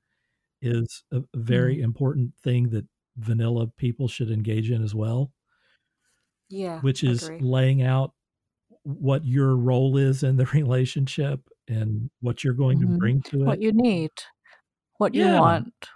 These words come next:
Speaker 2: what you really, really need, you know, a-, and I think that's something this, like, B D S M really taught me. It's like, "What is it that I really need?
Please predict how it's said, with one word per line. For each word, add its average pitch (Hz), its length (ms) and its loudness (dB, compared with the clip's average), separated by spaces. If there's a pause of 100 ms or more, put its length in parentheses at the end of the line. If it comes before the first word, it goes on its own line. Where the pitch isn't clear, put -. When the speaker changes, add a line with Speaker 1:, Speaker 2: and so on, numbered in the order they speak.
(160)
Speaker 2:
what 185 160 2
you 175 140 2
really, 165 380 2
really 151 340 0
need, 165 400 0
you 147 100 -4
know, 139 160 -4
a-, - 220 -4
and 156 120 -2
I 156 120 0
think - 460 -4 (360)
that's 170 200 0
something 170 320 0 (220)
this, 170 400 -2 (100)
like, 151 180 -4
B 156 120 0
D 147 140 0
S 143 160 -4
M 139 200 -2
really 135 400 -2
taught 156 380 0
me. 135 240 -8
It's - 180 -14
like, - 300 -10
"What 180 160 2
is 196 140 0
it 156 160 -2
that 147 100 -4
I 139 120 -2
really 139 520 -2
need? 147 300 -2